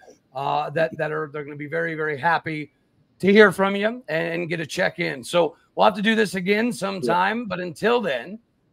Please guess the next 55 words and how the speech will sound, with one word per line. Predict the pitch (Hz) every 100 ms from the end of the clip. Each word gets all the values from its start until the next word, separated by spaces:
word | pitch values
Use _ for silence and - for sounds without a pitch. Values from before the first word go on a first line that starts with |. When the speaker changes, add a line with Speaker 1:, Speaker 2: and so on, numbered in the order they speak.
| _ _ _ _
Speaker 1:
thank | 196 220 151
you | 123 98
very | 120 202 202
much | 185 160
for | 160 151
giving | 165
me | 175
some | 151 170
of | 170
your | 151
time. | 147 147 147 147
It's | 139
been | 135 147
an | 139 -
absolute | 147 151 - 147 151 139
honor, | 123 120 101
sir. | - - _ _ _ _ _ _
Speaker 2:
Thanks | 147 139 139
a |
lot, | 143 135
Cody, | 139 139 135
for | 139
having | 135 139
me | 131 131
on. | 127 123
I | 120
enjoyed | 117 110 120 117
it, | 113
man. | 110 113 113
And | 110
I, | 110 -
I | 120
need | 131
to | 117
do | 120
more | 120 117 110
of |
this, | 98 92 - -
get | 107
back | 104 110 107
in, | 107 107 107
and, | 110 107 110 _ _ -
and | 131
to | -
things | 151 147 139 131 101
with, | 117 -
uh, | 120 113 104 - _ _ _ _ _ _
with | 120 123
O | 120
S | 113 -
U. | 113 98 98 _ _
So | 110
thanks | - 127 -
a |
lot. | 113 110